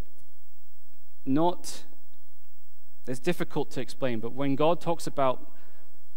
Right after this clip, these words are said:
showing himself in the f-, in this way, it's what we call an anthropo-, anthropomorphism.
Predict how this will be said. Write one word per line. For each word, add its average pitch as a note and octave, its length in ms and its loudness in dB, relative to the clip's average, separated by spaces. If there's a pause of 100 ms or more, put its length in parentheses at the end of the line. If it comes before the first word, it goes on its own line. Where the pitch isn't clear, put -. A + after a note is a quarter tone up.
showing D3 360 0
himself C3+ 540 0 (500)
in B2 140 0
the B2 60 0
f-, - 360 0
in B2 200 2
this B2+ 220 0
way, A#2 320 0 (920)
it's A#2+ 420 0
what C#3+ 220 0
we D#3 140 2
call C3+ 400 0
an B2+ 80 0
anthropo-, C3+ 560 0
anthropomorphism. C3 1120 0